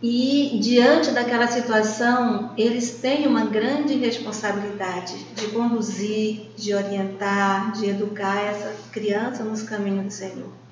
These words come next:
Então, eu penso que esse é um grande desafio, a responsabilidade de disciplinar, de educar, de conduzir essas crianças nos caminhos de Deus.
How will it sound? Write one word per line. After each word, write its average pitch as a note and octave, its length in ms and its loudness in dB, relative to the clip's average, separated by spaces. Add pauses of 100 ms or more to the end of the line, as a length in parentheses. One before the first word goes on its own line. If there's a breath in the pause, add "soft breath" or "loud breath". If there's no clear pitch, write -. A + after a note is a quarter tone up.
Então, A#3 240 -2
eu B3 220 2
penso B3 420 -2
que A3 160 -2
esse A3+ 800 -2
é G#3+ 420 -4
um A3 120 -2
grande A3+ 320 2
desafio, G3+ 760 -4 (400)
a G#3+ 40 -6
responsabilidade G#3 920 0
de G3+ 100 -4
disciplinar, G#3 800 0
de G3 80 -2
educar, G3 640 -2
de - 120 -10
conduzir G3+ 520 -6
essas G#3+ 240 -8
crianças G3+ 400 -8
nos G#3 140 -8
caminhos G3+ 400 -6 (200)
de - 120 -8
Deus. - 500 -12